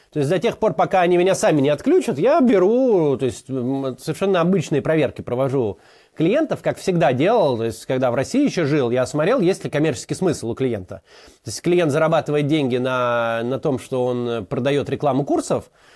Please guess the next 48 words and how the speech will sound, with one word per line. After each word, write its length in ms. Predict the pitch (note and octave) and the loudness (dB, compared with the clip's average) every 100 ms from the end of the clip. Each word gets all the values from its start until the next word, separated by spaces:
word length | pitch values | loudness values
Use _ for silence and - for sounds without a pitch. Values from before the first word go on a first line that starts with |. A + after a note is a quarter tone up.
| _ _ | _ _
и 140 | D#3+ | -4
продает 360 | D3 D#3+ F#3 C#3+ | 0 2 2 2
курсы, 320 | - E4 - | 0 0 0
то 120 | E3+ | -2
есть, 160 | B2+ - | -2 -4
и 40 | |
покупает 380 | A#2 C3+ D3+ G3+ | -8 -2 0 0
рекламу 440 | C#3 D#3+ C#3+ A2 G#2+ | -2 0 0 0 -4
этих 280 | G#2 G#2 | -6 -10
своих 220 | - A#2 - | -8 -8 -6
курсов, 340 | C3+ - F#2+ | -10 -10 -10
то 80 | - | -2
я 140 | D#3+ E4+ | 2 4
ему 180 | E4 | 2
продавал, 560 | C4 C#4 D4 C4+ F#3+ D#3 | 2 2 2 4 4 4
э, 240 | D3 C#3 | 4 4
рекламу, 380 | D3 D#3 D4 D#4 | 2 0 2 2
независимо 540 | G#3 F3 G3 A3+ G#3+ D#3+ | 2 2 0 0 0 0
от 100 | - | 0
того, 440 | E3+ G#3 G3+ D#3+ | 0 2 2 0
какая 240 | - F#3 | -2 0
у 40 | F3 | 2
него 160 | D#3 | 2
структура 380 | C#3+ D#3+ - F3+ | 0 -2 0 0
владения. 600 | C3 D#3 D#3 C3 F#2 E2+ _ - - - _ | 2 2 2 0 -2 -10 _ -20 -20 -20 _
То 40 | - | -8
есть 100 | - | -4
я 60 | |
там 160 | E3 C#3+ | 0 2
не 120 | E3 | 2
искал, 680 | F3+ - G3+ D3 A#2+ A2+ A2 | 0 2 4 4 2 0 -4
кто 220 | - F#3 | -4 -2
конечный 520 | E3 D#3+ D3+ - B2+ | 0 0 0 0 -4
там 240 | A2+ A2+ A2 | -2 -4 -4
совсем, 540 | - B2+ - C#3 A2 | -4 -6 -2 -2 -2
э, 180 | G#2+ G#2 | -4 -4
у 100 | G#2 | -4
него 220 | A2+ A2 | -2 -4
владелец, 640 | G#2+ C#3+ D3 D4 G#3+ C3 | -2 0 0 0 0 -2
и 40 | C#3+ | 0
нет 240 | C#3 D3+ | 0 0
ли 80 | C#3 | -2
там 180 | B2 A#2 | -2 -4
каких-то 380 | - - G#2+ - | -6 -16 -14 -4
проблем. 260 | D3+ B2+ | -2 0
То 40 | A2 | -2
есть 100 | D3+ | 0
я, 200 | D4 | 0